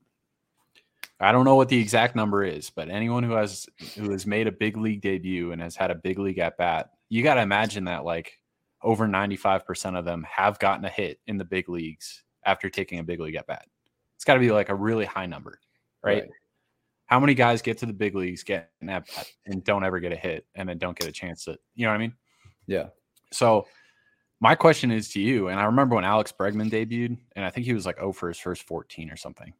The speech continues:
Speaker 1: It was something stupid like that, right? <laughs> Does it, when you, when you, like, get past your first at bat and you don't get that first hit, and then you start, you get to your next at bat, you don't get a hit. You get to your next at bat, you don't get a hit, and you're like, at what point do you just feel like,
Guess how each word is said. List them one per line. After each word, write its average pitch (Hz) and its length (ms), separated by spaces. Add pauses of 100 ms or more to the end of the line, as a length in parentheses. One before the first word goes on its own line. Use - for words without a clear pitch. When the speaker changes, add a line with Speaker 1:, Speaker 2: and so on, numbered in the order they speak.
(120)
Speaker 1:
It 113 40
was 120 100
something 110 200
stupid - 380
like - 160
that, - 200 (720)
right? 92 240 (920)
<laughs> - 60 (880)
Does 143 180
it, 170 220 (240)
when 123 160
you, 156 240
when 127 160
you, 143 180
like, 127 340 (320)
get 135 220
past 139 320
your 127 80
first 120 320
at 104 120
bat 98 340
and 101 100
you 95 100
don't 107 240
get 110 160
that 95 160
first - 320
hit, 80 260 (1300)
and 110 180
then 110 160
you 101 80
start, 117 400
you 104 140
get 107 240
to - 100
your 95 100
next 110 260
at 95 120
bat, 90 260
you 92 80
don't 90 140
get 85 120
a 82 60
hit. 85 260
You - 40
get 98 160
to - 120
your 92 60
next 104 220
at 90 100
bat, 90 180
you 82 60
don't 87 120
get 82 120
a - 40
hit, 90 140
and 92 100
you're 95 160
like, 110 220
at 113 120
what 120 240
point 123 320
do - 80
you 95 60
just 92 180
feel 92 160
like, 80 320